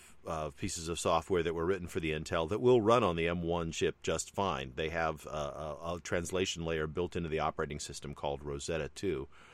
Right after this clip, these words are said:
that will allow them to run. And in fact, in some head-to-head, um, uh, competitions, the, the M one was sufficiently fast enough that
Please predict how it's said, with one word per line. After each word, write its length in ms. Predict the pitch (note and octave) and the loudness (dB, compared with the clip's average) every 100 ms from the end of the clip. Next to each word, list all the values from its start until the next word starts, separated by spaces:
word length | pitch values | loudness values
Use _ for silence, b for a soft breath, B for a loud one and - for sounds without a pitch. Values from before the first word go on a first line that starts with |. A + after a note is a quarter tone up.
| B B - | B B -2
that 160 | F#2 | 0
will 220 | E2+ D#2+ | 2 0
allow 260 | D2 D#2+ F#2+ | 0 2 2
them 160 | F2 D#2+ | 0 -4
to 100 | E2 | -4
run. 260 | E2 F2+ | 0 0
And 120 | D2+ D2+ | 0 -4
in 140 | D2 | -4
fact, 340 | - D#2+ E2 | 0 0 0
in 160 | - E2 | -6 -8
some 200 | - D2 | -6 -4
head-to-head, 600 | F#2+ F2 E2 E2 D#2+ D#2 b b b b b - | -2 -2 -2 -2 -2 -4 b b b b b -10
um, 480 | E2 D2 C2 B1 B1+ - - | -6 -2 -2 -6 -8 -14 -16
uh, 200 | D#2 C2 A#1+ | -12 -12 -8
competitions, 760 | - E2 D2+ - G#2+ D2 C#2+ - | -2 -2 0 0 0 -2 -6 -6
the, 400 | E2 D2+ D2 C#2 | -4 -4 -4 -8
the 320 | C#2 D2 D2 D2+ | -8 -8 -8 -6
M 180 | F#2+ F2+ | -4 0
one 240 | F2 E2 | -2 0
was 160 | D2+ - | -4 -4
sufficiently 500 | - A2 G2+ E2 E2 | -2 0 0 -4 0
fast 380 | G2 G#2+ - | 2 2 2
enough 300 | E2 C#2 C#2 - | -2 -2 -2 -2
that 220 | C#2+ | -2